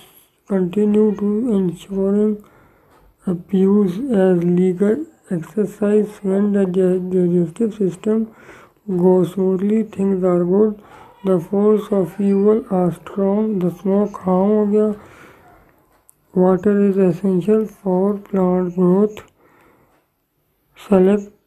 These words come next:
the most similar word। किनिंग हो गया, सिल-, सिल्क। एक्यूरेट हो गया, सेटिस्फैक्टरी। मॉडरेट हो गया, बियरेबल। फ्यूगल हो गया, प्रूडेंट।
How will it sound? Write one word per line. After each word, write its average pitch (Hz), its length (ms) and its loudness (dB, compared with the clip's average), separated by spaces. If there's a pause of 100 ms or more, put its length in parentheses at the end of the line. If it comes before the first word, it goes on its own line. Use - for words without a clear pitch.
(100)
the 202 240 4
most 208 500 0 (200)
similar 196 400 0 (140)
word। 180 320 2 (380)
किनिंग 202 280 0
हो 180 240 0
गया, 190 260 -2
सिल-, - 1000 0
सिल्क। - 560 -4 (3500)
एक्यूरेट 208 600 2
हो 196 180 -2
गया, 180 200 0
सेटिस्फैक्टरी। 185 920 -4
मॉडरेट 185 600 0
हो 180 160 0
गया, 170 260 -2 (1080)
बियरेबल। 214 800 2 (560)
फ्यूगल 196 400 0
हो 180 180 0
गया, 175 300 0
प्रूडेंट। 208 680 0